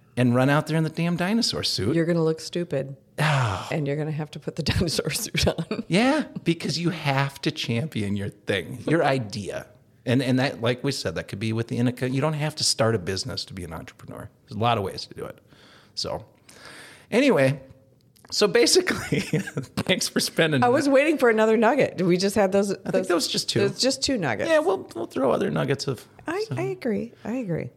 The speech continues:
Speaker 1: But I think we can wrap this up. If,
Speaker 2: I think
Speaker 1: if,
Speaker 2: we can.
Speaker 1: if you've made it through these fifty <laughs> minutes,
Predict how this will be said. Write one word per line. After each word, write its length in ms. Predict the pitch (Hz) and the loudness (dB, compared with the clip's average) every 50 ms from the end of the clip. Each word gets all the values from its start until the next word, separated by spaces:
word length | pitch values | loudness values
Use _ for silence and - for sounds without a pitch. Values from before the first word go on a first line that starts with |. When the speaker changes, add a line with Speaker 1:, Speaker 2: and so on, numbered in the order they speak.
| _ - | _ -2
Speaker 1:
But 100 | - 185 | 0 2
I 60 | 180 156 | 2 2
think 180 | 170 175 147 | 2 0 2
we 80 | 170 165 | 2 0
can 200 | - 170 160 156 | 2 2 0 2
wrap 240 | 156 160 156 - - | 2 2 0 -2 -2
this 240 | 160 143 139 - 170 | -2 -2 -2 -2 -2
up. 240 | 175 185 120 - 107 | -2 -2 -2 0 0
If, 160 | 127 - - | 0 0 0
Speaker 2:
I 20 | |
think 120 | - 160 160 | 0 2 2
Speaker 1:
if, 60 | 139 226 | 2 0
Speaker 2:
we 60 | - | -2
can. 240 | 196 190 156 135 127 | -8 -8 -8 -4 -2
Speaker 1:
if 180 | 147 131 - 139 | -2 -2 0 0
you've 200 | 143 160 160 147 | 0 0 2 2
made 280 | 143 135 135 135 135 131 | 2 2 4 2 2 0
it 160 | 127 123 - | -2 -4 -6
through 260 | - - 131 131 120 | -10 -6 -4 -4 -2
these 400 | 107 120 139 156 147 - - - - - _ _ _ _ _ - | -2 -2 -2 -2 -2 -4 -6 -10 -12 -18 _ _ _ _ _ -14
fifty 360 | - - 110 101 - - 117 92 | -6 -4 -4 -4 -2 -2 -2 0
<laughs> 100 | 95 95 | 0 0
minutes, 460 | - 123 107 - - - - - - | 0 0 0 -2 -2 -4 -10 -10 -10